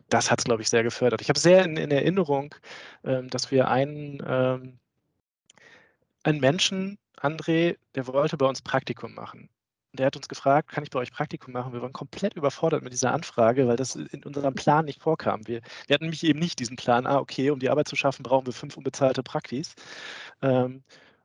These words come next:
und dem haben wir mindestens einmal, ich glaube sogar zweimal abgesagt, vertröstet, wo wir gesagt haben, wir haben erstens noch überhaupt kein Geld, das wir dir dafür zahlen können. Und zweitens sind wir auch überhaupt nicht aufgestellt, organisiert, sodass du hier irgendwie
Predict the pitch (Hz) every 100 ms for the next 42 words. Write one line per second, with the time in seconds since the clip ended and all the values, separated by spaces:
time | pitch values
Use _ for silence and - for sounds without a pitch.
0 | _ _ _ 151 143 143 - - 139 131
1 | 127 151 165 - 151 156 160 _ 151 151
2 | 180 160 - 131 170 175 151 135 143 131
3 | 139 135 - - 120 113 165 190 160 160
4 | 160 165 - - 165 151 151 - - 143
5 | 160 - 139 127 127 123 120 - 131 147
6 | 160 - - - - _ - 135 127 143
7 | 135 165 180 - - 139 156 143 - 120
8 | 127 180 165 - 127 120 120 - - 131
9 | 127 143 156 175 202 147 - 151 180 151
10 | - 147 - - - 135 - - 139 -
11 | 160 - - 143 143 143 131 120 143 170
12 | 151 - - 131 - 139 - 139 135 135
13 | - 131 131